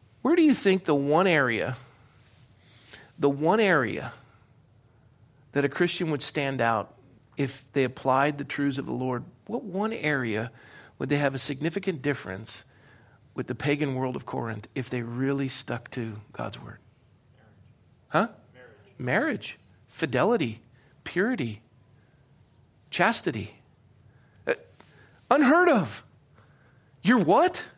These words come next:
Speaker 1: Yeah. Just, just one mate for your whole life? Yeah. How do you do that? Not easy.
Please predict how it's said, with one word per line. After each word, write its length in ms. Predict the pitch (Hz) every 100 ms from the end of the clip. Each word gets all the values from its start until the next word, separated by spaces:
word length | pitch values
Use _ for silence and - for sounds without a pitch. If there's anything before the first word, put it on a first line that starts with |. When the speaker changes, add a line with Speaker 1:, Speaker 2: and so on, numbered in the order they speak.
| _ -
Speaker 1:
Yeah. 180 | 139 156 - _ _ - - _ _ _ _ _ _ _ _ - - -
Just, 200 | 147 190 175
just 280 | 180 262 151
one 680 | 151 175 233 302 320 302 202
mate 360 | 165 285 392
for 180 | - 180
your 240 | 165 156 175
whole 200 | 240 277
life? 320 | 214 311 -
Yeah. 180 | 135 - - _ _ _ _ _ - -
How 100 | 254
do 80 | 370
you 60 |
do 180 | 330 392
that? 340 | 359 180 - - _ _ - -
Not 200 | 190 131
easy. 320 | 120 104 95